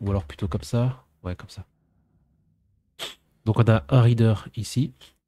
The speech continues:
va lire l'information du capteur de gaz. Ok.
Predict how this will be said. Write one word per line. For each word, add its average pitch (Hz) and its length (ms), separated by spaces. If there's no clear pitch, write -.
va 98 80
lire 101 240
l'information 104 680
du 92 180
capteur 95 280
de 90 80
gaz. 98 320
Ok. - 240